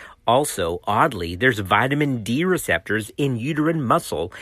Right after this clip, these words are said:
and this could affect contractile strength. Lastly, vitamin D has been shown to have immunomodulatory effects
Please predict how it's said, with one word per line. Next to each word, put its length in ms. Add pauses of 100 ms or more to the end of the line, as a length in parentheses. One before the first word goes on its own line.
(180)
and 180
this 160
could 160
affect 500
contractile 800
strength. 640 (400)
Lastly, 580
vitamin 580
D 220
has 180
been 180
shown 460 (300)
to 100
have 160
immunomodulatory 1600
effects 540